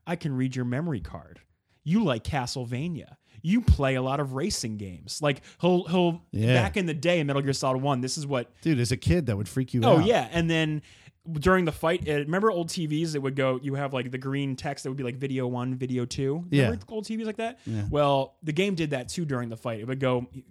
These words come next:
Speaker 1: Psychic Manus would go, "Blackout." And then the screen would go black, and then in the corner would go, "Hideo won."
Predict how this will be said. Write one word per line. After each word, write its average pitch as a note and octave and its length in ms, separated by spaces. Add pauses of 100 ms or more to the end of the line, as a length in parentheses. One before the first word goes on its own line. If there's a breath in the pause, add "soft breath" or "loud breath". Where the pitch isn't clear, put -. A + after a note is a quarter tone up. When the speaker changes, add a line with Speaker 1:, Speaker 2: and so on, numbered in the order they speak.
(140)
Speaker 1:
Psychic D#3 280
Manus C#3+ 200
would C#3+ 40
go, A#2+ 100
"Blackout." D#3 720 (360 soft breath)
And D3+ 160
then C#3+ 260
the B2+ 60
screen F3+ 240
would E3 60
go C#3+ 100
black, C#3+ 380
and B2+ 100
then B2 80
in B2 40
the A#2+ 60
corner F3 340
would B2+ 120
go, B2 260 (300 soft breath)
"Hideo D3 500
won." G#2+ 380